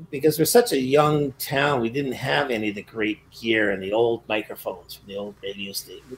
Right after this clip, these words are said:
Like, we had fuck all. So we had to really work hard. And part of that working hard is, is you're there for the artist. So what happens in the room stays in the room, and that was just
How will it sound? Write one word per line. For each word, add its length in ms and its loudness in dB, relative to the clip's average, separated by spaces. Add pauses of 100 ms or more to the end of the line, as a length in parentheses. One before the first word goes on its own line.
Like, 160 -18
we 80 -2
had 140 0
fuck 280 -6
all. 200 -4 (180)
So 160 2
we 40 12
had 100 12
to 100 4
really 480 6
work 260 2
hard. 420 2 (340)
And 120 -4
part 220 8
of 60 8
that 200 8
working 380 6
hard 380 8
is, 240 -2 (380)
is 180 -2
you're 100 8
there 180 8
for 140 -2
the 140 2
artist. 480 4
So 320 -2 (400)
what 160 6
happens 420 6
in 100 4
the 120 0
room 320 0
stays 420 -4
in 80 -6
the 80 -8
room, 300 -14
and 120 -12
that 200 -6
was 200 -10
just 260 -8